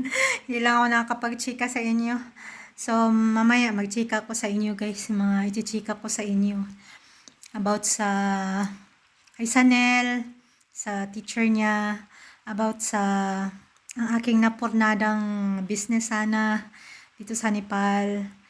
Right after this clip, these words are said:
And then, ano pa ba? Yun, nagkasakit si mother-in-law.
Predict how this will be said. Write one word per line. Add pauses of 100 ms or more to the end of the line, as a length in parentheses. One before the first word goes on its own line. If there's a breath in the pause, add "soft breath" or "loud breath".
(400 soft breath)
And
then,
ano
pa
ba?
Yun,
nagkasakit
si
mother-in-law.